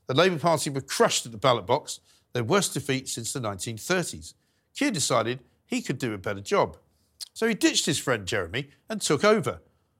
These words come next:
After that, whenever he was asked about Jeremy,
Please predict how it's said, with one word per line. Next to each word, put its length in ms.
After 280
that, 400
whenever 260
he 80
was 140
asked 260
about 260
Jeremy, 440